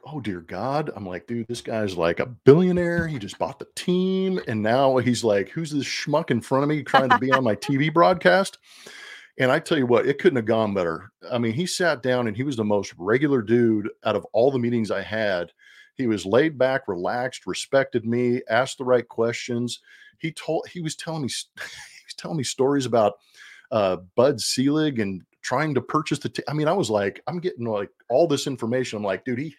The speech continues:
Speaker 1: has to hire me. I know too much now."
Speaker 2: <laughs>
Speaker 1: But, uh,
Speaker 2: You're
Speaker 1: you
Speaker 2: like,
Speaker 1: know, it
Speaker 2: "I
Speaker 1: went
Speaker 2: didn't
Speaker 1: really
Speaker 2: sign an N D A before I came in here, did I? Wait,
Speaker 1: <laughs>
Speaker 2: hold
Speaker 1: Yeah,
Speaker 2: on."
Speaker 1: I know. Little did I know. Yeah, that was probably a,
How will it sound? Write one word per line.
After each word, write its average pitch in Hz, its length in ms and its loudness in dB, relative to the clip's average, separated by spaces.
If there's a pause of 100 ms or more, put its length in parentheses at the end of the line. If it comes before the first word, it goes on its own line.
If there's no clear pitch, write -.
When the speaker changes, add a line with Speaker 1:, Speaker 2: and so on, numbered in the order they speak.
(120)
Speaker 1:
has 220 300 -6
to 92 100 -2
hire - 300 -4
me. 113 200 -18 (400)
I 196 140 -2
know 185 340 2
too - 220 0
much 92 320 -2
now." 85 300 0
Speaker 2:
<laughs> - 40 -20 (800)
Speaker 1:
But, 127 420 8
uh, 107 380 8 (260)
Speaker 2:
You're - 120 8
Speaker 1:
you 262 40 8
Speaker 2:
like, 123 120 4
Speaker 1:
know, - 40 6
it - 20 8
Speaker 2:
"I 330 60 6
Speaker 1:
went - 140 4
Speaker 2:
didn't 233 140 -4
Speaker 1:
really 311 160 8
Speaker 2:
sign 262 120 2
an 202 100 -4
N 226 140 0
D 208 140 -2
A 226 160 -4
before 165 260 -12
I 160 60 -18
came 226 200 -6
in 233 120 -4
here, 156 260 -12
did 185 180 -8
I? 233 160 0
Wait, 214 220 -4
Speaker 1:
<laughs> - 40 -6
Speaker 2:
hold 196 160 2
Speaker 1:
Yeah, 185 40 0
Speaker 2:
on." 160 180 -6
Speaker 1:
I 254 200 8
know. 202 160 4
Little 156 380 2
did 135 60 8
I 117 100 6
know. 123 220 8
Yeah, 117 180 4
that 107 100 4
was 131 120 0
probably 139 260 0
a, 110 80 0